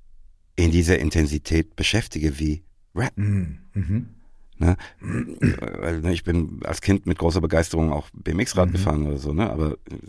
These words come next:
Speaker 1: irgendwann hat's mich halt gelangweilt. Ich, am, i-, am, pro Tag, ne? Oh, ey, drei Stunden Fahrrad fahren reichen mir jetzt,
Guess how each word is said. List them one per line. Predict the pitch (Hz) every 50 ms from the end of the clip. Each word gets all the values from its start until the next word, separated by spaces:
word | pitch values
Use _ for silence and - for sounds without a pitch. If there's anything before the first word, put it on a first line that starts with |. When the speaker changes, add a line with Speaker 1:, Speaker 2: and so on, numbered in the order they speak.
| -
Speaker 1:
irgendwann | - - 76 78 78 80 78 - - - -
hat's | 82 78 -
mich | 82 76
halt | 85 80 -
gelangweilt. | 80 90 110 107 80 73 73 - - - -
Ich, | - - - - - -
am, | - 123 123 - - -
i-, | 120 127 - _ -
am, | 113 107 107 - - - -
pro | - 117 107
Tag, | 101 - - 113 113 131 185 208 - - - - - - - - - - - _ _ _ -
ne? | - 139 190 214 - - - - - - - -
Oh, | - 85 85
ey, | - 92 113
drei | - - 113 123
Stunden | - 127 117 107 -
Fahrrad | 113 107 107 -
fahren | 113 107
reichen | 98 90 101 113 107
mir | 95 82
jetzt, | 78 101 - - -